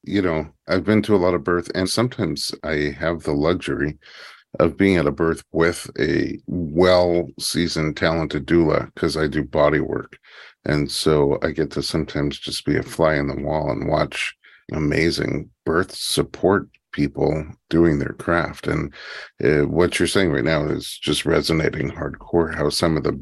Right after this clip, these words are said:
best doula moments are just being, being there in the right way for that person.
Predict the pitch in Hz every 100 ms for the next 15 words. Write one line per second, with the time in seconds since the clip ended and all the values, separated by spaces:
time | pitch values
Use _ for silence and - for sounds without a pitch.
0 | - 78 78 - - 87 98 76 - -
1 | - - 73 71 73 - - 78 - 80
2 | 87 - - _ _ - 82 73 69 71
3 | - - 76 71 76 73 73 76 - 73
4 | 76 76 71 - - - 76 - 71